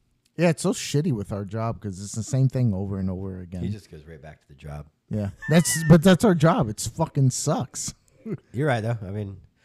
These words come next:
Speaker 2: I was just talking to somebody today. I mean, it's like when you,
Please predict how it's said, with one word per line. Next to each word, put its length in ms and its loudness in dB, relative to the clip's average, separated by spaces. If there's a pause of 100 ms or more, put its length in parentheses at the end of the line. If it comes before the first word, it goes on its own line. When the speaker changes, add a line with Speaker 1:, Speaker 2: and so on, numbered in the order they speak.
(200)
Speaker 2:
I 140 4
was 100 4
just 120 -2
talking 200 0
to 80 -2
somebody 280 -2
today. 360 -2
I 40 -2
mean, 400 -4
it's 180 -6
like 240 -4 (1120)
when 160 0
you, 240 -4